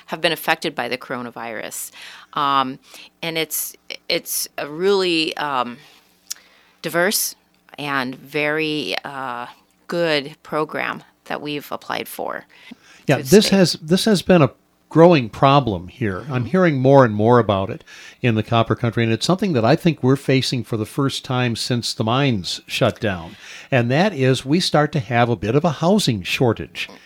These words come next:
Speaker 2: here in the area. Uh, for years after the mines closed down, people moved away.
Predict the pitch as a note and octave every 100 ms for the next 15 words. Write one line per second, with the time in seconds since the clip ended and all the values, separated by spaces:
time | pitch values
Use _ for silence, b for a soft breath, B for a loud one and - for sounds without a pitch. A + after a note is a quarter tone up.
0 | B B - C3 A2 G#2+ G#2+ G#2 G#2+ G2+
1 | G2 F#2+ A#2+ A#2 - D#3+ D3+ C#3 D#3+ G#3+
2 | G3 C#3+ E3+ D3+ - C3+ B2 B2+ D3+ C#3+
3 | - - C#3 C3+ A#2 - C3 D3+ D3 D3+
4 | C#3+ C3 A#2+ C3 A2+ A2+ G2+ F#2+ F2+ G#2